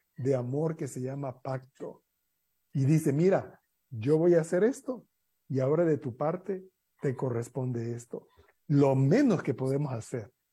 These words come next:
es responder a esa gracia haciendo lo que nos corresponde.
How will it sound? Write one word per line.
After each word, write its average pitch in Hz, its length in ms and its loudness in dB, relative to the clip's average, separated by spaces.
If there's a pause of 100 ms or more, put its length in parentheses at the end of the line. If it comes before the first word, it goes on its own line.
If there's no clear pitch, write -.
(300)
es 151 140 2
responder 143 680 2
a 135 80 2
esa 131 240 -2
gracia 175 520 -6 (300)
haciendo 135 480 0
lo 123 140 0
que 120 120 -10
nos 113 200 -10
corresponde. 120 760 -8